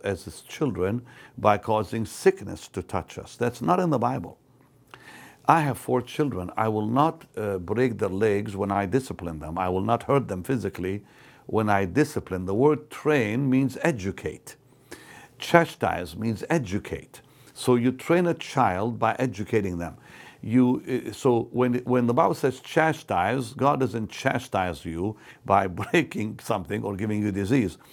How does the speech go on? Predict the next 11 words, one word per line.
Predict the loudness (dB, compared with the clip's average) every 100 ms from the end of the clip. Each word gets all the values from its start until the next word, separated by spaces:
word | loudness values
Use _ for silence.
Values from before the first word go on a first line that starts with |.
| -20 _
It's | -2 2
by | 4 4 4
educating | 0 0 -4 -4 -4 -6 -12
us, | -14 -14 -16 -18 _ -20 -2
helping | 2 2 0 -6
us | -2 -4 -4 -10
grow | -4 0 4 2
up. | 0 -8 -20 _ _ _ _ _ -14
So | 4 6 6 2 -18 _ -6
God's | 4 6 6 2
word | 0 2 2 -2